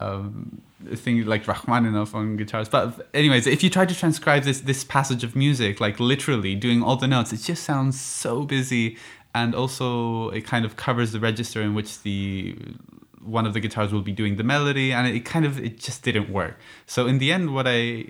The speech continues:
I did was just find, like, harmonics I could do, uh, to, in, within the harmony of that effect of the piano, and realize, well, actually, that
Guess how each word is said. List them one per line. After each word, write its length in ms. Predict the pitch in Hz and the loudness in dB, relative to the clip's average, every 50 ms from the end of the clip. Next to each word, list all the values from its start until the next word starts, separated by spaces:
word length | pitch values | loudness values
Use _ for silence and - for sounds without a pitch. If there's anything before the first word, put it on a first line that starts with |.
| - | -10
I 100 | - 110 | -8 -8
did 220 | 110 - 139 143 131 | -4 -2 -2 -2 -2
was 180 | 123 113 - | -4 -4 -4
just 320 | - - 127 120 - - - - - - - - _ _ | -2 -2 -2 -2 -2 -8 -14 -18 -20 -20 -20 -20 _ _
find, 280 | - - 131 127 135 135 | -4 0 2 2 4 4
like, 180 | 127 120 117 | 2 2 0
harmonics 580 | - - 113 110 104 101 107 131 165 170 - - | 0 0 2 2 4 4 4 4 2 0 0 -2
I 80 | 175 160 | -4 0
could 160 | - 165 143 | 0 -2 0
do, 300 | 180 190 226 247 240 226 185 - | 0 -2 0 0 -4 -6 -8 -6
uh, 400 | 143 131 131 131 127 127 127 123 120 - - | -4 -4 -2 -2 -2 -2 -2 -4 -6 -8 -10
to, 140 | - 135 131 - - - - | -10 -10 -10 -12 -14 -18 -12
in, 300 | - - 135 139 131 127 | -4 0 0 0 2 2
within 260 | 127 123 131 143 151 | 2 2 2 4 4
the 80 | 135 127 | 2 4
harmony 640 | - 139 135 131 131 120 117 117 110 110 117 113 - - - _ - | 6 6 8 8 6 6 4 4 2 2 0 -4 -10 -20 -20 _ -8
of 200 | - 110 104 104 | -6 -6 -4 -2
that 140 | 110 110 107 | -2 -2 -2
effect 300 | 104 - - 110 107 - | -2 -2 -2 -4 -2 -2
of 100 | 113 101 | -8 -8
the 80 | - 104 | -8 -8
piano, 440 | - - 117 110 104 104 127 - - - - - - - _ _ - - | -4 -2 0 0 0 0 -2 -4 -8 -16 -20 -20 -20 -20 _ _ -6 -2
and 340 | 120 120 120 120 120 120 117 | 0 2 2 2 2 2 2
realize, 380 | 139 151 151 151 143 139 135 | 2 2 4 4 4 2 2
well, 160 | 139 131 127 - | 2 0 0 0
actually, 800 | 151 185 185 - - 170 143 139 131 127 123 123 120 113 117 117 | 0 -2 -2 -2 -4 -2 0 0 0 0 0 -2 -2 -2 -2 -4
that 540 | 113 104 117 143 143 135 - - - - | -4 0 2 4 4 4 2 0 -6 -12